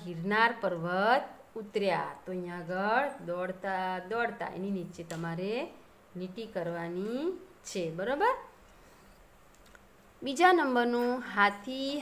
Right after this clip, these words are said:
હાંફતા હાંફતા કીડીબેન પાસે ગયો. એટલે અહીંયા આગળ હાંફતા હાંફતા શબ્દનો પ્રયોગ બે વખત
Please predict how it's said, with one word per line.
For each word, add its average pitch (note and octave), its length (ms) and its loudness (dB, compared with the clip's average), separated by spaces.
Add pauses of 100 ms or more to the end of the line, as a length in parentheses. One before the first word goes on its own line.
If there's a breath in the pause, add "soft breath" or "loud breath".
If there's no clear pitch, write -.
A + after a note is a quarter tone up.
હાંફતા G#3 600 2
હાંફતા G#3 460 4 (160)
કીડીબેન G#3+ 720 -2 (100)
પાસે E3 420 2 (680 loud breath)
ગયો. A#3 520 6
એટલે F#3 180 -8
અહીંયા F#3 260 -8
આગળ F3+ 260 -6
હાંફતા G#3 420 -2
હાંફતા G3+ 380 -2
શબ્દનો F3+ 380 -6 (100)
પ્રયોગ G#3 480 0 (200)
બે F3+ 200 -2
વખત E3+ 340 -8